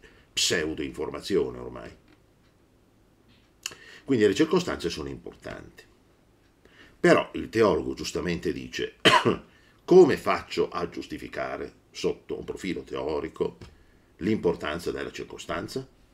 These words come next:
Ci sono dei riferimenti anche a Cicerone che ho saltato. Cicerone insiste nella sua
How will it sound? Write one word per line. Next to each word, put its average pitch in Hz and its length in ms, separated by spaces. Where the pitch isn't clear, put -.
Ci 104 120
sono 104 220
dei 85 120
riferimenti 85 500
anche - 180
a - 20
Cicerone 85 400
che - 120
ho - 60
saltato. - 800
Cicerone 85 680
insiste 71 760
nella 62 240
sua 82 520